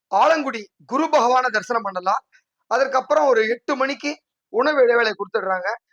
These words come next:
So, எட்டு to ஒன்பது உணவு இடைவேளை முடிஞ்ச உடனே நேரா திருநாகேஸ்வரம் ஒன்பது மணிக்கு ரீச் ஆயிடுறோம். ஒன்பது மணிக்கு திருநாகேஸ்வரத்துல ராகு பகவானை தரிசனம் பண்ணலாம். பத்து மணிக்கு சூரியனார் கோயில்ல போய் சூரிய பகவானை தரிசனம் பண்றோம். அடுத்து பதினோரு மணிக்கு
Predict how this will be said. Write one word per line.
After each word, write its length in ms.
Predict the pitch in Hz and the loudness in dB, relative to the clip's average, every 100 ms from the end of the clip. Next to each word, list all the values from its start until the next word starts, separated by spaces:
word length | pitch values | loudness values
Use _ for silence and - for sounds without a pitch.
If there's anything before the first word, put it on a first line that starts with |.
| _ | _
So, 200 | - 240 | 0 4
எட்டு 260 | 233 240 302 | 4 2 0
to 140 | 262 | 0
ஒன்பது 360 | 233 233 233 214 | 2 2 2 2
உணவு 220 | 240 247 | 4 4
இடைவேளை 220 | 226 196 | 2 -2
முடிஞ்ச 200 | - - | -10 -6
உடனே 260 | 214 220 254 _ _ _ | -4 -2 -6 _ _ _
நேரா 440 | 202 240 262 226 - _ | 2 4 4 2 -2 _
திருநாகேஸ்வரம் 720 | - 311 302 247 240 240 214 | -2 0 2 0 0 0 -2
ஒன்பது 280 | 208 233 226 | 0 0 0
மணிக்கு 240 | 226 247 | -2 -8
ரீச் 220 | 214 - 208 | -10 -4 -2
ஆயிடுறோம். 320 | 190 196 - _ _ | 0 -2 -4 _ _
ஒன்பது 340 | - 247 294 262 | -10 0 0 2
மணிக்கு 220 | 262 285 | -2 -6
திருநாகேஸ்வரத்துல 840 | - 262 277 254 226 240 - 202 233 - _ - | -4 -2 0 -2 -2 -4 -4 -4 -4 -8 _ -6
ராகு 280 | 202 269 285 | -2 0 2
பகவானை 360 | 247 240 233 220 | 2 2 0 -2
தரிசனம் 300 | 196 208 269 | -6 -10 -12
பண்ணலாம். 360 | 208 185 185 233 _ _ _ _ - | -12 -4 -4 -4 _ _ _ _ -4
பத்து 300 | 247 247 294 | -4 -2 -2
மணிக்கு 420 | 285 233 254 202 | -2 -4 -8 -12
சூரியனார் 460 | _ 277 311 285 262 | _ -6 -2 2 2
கோயில்ல 300 | 220 220 202 185 | 4 2 0 -2
போய் 240 | 214 254 _ _ | -2 -4 _ _
சூரிய 340 | - 294 311 | -4 -2 0
பகவானை 380 | 240 196 240 233 | 0 2 2 0
தரிசனம் 320 | 202 185 220 | -4 -8 -8
பண்றோம். 320 | 196 175 196 240 _ _ _ | -8 -6 -8 -8 _ _ _
அடுத்து 340 | - 247 247 311 | -4 -4 -4 -2
பதினோரு 420 | 220 262 285 262 | -2 2 2 2
மணிக்கு 340 | 233 247 - | 0 -6 -8